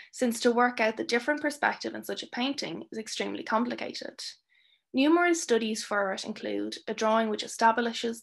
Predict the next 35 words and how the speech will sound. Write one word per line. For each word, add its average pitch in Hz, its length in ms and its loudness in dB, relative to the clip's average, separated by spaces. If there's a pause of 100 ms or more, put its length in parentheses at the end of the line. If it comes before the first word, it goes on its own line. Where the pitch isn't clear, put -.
the - 80 -6
precise 233 760 0
shape 220 360 -2
of 226 100 -14
the 208 160 -6
bloodstain 208 640 -6
in 226 140 -8
outline 214 480 0
and 226 80 -6
perspective, - 760 -8 (560)
and 247 140 0
also 247 320 4
incorporates 214 800 -2
a - 60 -6
photographic 226 640 0
image 208 240 -4
of - 120 -6
the 202 100 -4
room 190 460 -6 (360)
with 226 100 2
a 214 40 2
cross 214 420 2
on 247 120 0
the 254 60 2
floor - 600 -4
and 214 100 -2
a 208 40 2
reference 208 460 -2
to - 100 -12
the 214 80 -4
model 226 320 2
draped - 340 -2
in - 60 -12
a - 60 -10
sheet, 226 340 -2